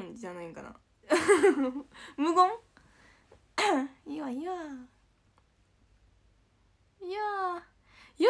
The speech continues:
あちゃんさ、ゆあちゃんもなんやけど、あゆみちゃんとゆあちゃんがね、垢抜けてきて、垢抜けっていうか、もうめちゃくちゃ可愛い、可愛い。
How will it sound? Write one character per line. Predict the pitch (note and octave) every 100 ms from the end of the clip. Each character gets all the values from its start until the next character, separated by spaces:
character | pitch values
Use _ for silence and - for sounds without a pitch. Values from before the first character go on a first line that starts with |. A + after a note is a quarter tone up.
| C5+ E4+
あ |
ち | D4
ゃ | B3+
ん | B3
さ、 | B3 A#3 A3 B3 -
ゆ | F4
あ | A#4
ち | -
ゃ | C4+
ん | A3+
も |
な | A3
ん | G#3
や | G3+
け | G#3
ど、 | G#3 G3
あ | C#4+
ゆ | A4
み | A4
ち |
ゃ | G4
ん | F#4+
と |
ゆ | F4
あ | E4
ち | C4+
ゃ | A3+
ん | G#3
が |
ね、 | G#3 A#3+ A#3
垢 | A3+ B3+
抜 | B3+ C4+
け | C#4
て | D4
き | -
て、 | - D#4+ D4 -
垢 | C4 D#4
抜 | D#4 E4
け | F4
っ | G4+ - _ _ _ _ -
て | B3
い |
う |
か、 | A#3 G3+
も | G#3
う |
め | A#3+
ち | -
ゃ | F#4+
く |
ち | F#4
ゃ | F4+
可 | -
愛 | F4+
い、 | F4 _ -
可 | - D#4
愛 | D4+ A#3+
い。 | A3+